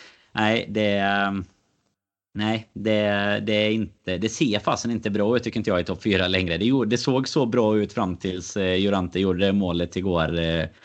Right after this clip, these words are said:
kanske inte i matchen för sig, men alltså i, i tabellpositionen. Men så, eh,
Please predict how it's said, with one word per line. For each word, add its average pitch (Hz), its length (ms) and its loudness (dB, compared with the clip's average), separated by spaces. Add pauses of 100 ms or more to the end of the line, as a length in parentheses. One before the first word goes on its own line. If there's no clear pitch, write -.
(160)
kanske 131 220 2
inte 113 140 2
i 113 40 4
matchen 110 480 0
för 110 100 -6
sig, 107 280 2
men 107 220 0
alltså 104 160 -4
i, 95 440 0
i 87 40 0
tabellpositionen. 90 1040 -4
Men 98 100 -2
så, 98 400 0
eh, 98 80 0